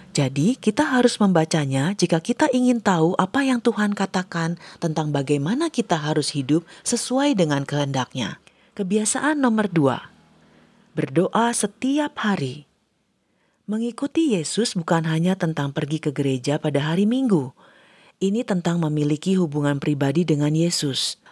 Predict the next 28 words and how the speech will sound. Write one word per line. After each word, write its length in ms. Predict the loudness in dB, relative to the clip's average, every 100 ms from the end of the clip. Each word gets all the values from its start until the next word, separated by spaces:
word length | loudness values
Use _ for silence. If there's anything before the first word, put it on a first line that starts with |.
| _
Doa 360 | 0 0 0 -2
adalah 360 | 0 0 0 -2
cara 320 | -2 -2 -4
kita 240 | -4 -2 -2
berbicara 600 | -2 -2 -2 -2 0 0
kepadanya, 800 | -2 -2 0 -2 -2 -6 -8 _ -14
sama 320 | -6 -4 -2
seperti 480 | -2 -4 -4 -2 -2
dengan 240 | 0 0 -2
teman 320 | -2 -4 -4
kita. 480 | -8 -6 -4 -4 -6 _ -14 -4
Berbicara 640 | -2 0 -2 -2 0 0
adalah 320 | 2 2 2
bagian 400 | 0 -2 0 -2
penting 400 | 0 -4 0 2
dari 240 | 2 2 0
persahabatan. 800 | -4 -4 -4 -4 -6 -6 -8 -10 -8
Begitulah 480 | -8 -6 -4 -4 -4
seharusnya 640 | -4 -2 0 0 0 0 0
dengan 320 | 2 0 0
Tuhan 320 | -2 -2 -2
juga. 400 | -4 -4 -8 -10 _ _ _ _ _ _ _
Kita 320 | -16 -10 -8
perlu 320 | -6 -4 -2 -2
berbicara 560 | -2 -2 -2 0 0
kepadanya 640 | -4 -4 -4 -2 -2 -2 -4
tentang 320 | -6 -6 -8
ketakutan, 800 | -10 -12 -10 -10 -6 -4 -4